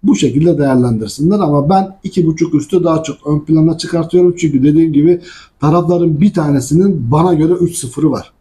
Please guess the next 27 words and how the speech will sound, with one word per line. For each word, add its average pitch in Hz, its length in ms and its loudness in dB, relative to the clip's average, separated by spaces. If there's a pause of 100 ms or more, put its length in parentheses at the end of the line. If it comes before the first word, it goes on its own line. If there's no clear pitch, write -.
(640)
Onun 180 220 2
için 165 300 2
üç 156 120 -6
sıfır. - 240 -12 (220)
Üç, 170 320 -4
a, 143 80 -2 (100)
üst 175 260 -2
diyorum. 202 240 -10 (300)
Hep 170 180 -4
zaten 170 260 0
söylüyorum. 147 540 0
Eğer 147 300 0
bir 185 80 2
maçın 151 380 0
böyle 139 300 0 (260)
karşılıklı 160 520 0
gollarla 185 520 2
iki 190 260 2
buçuk 190 260 0
üste 175 240 -2
taşınmasını 180 640 0
bekliyorsanız 214 580 2 (100)
önceliğiniz 202 720 0 (240)
K 147 240 0
G 147 120 2
olması 117 400 -4
lazım. 123 380 -4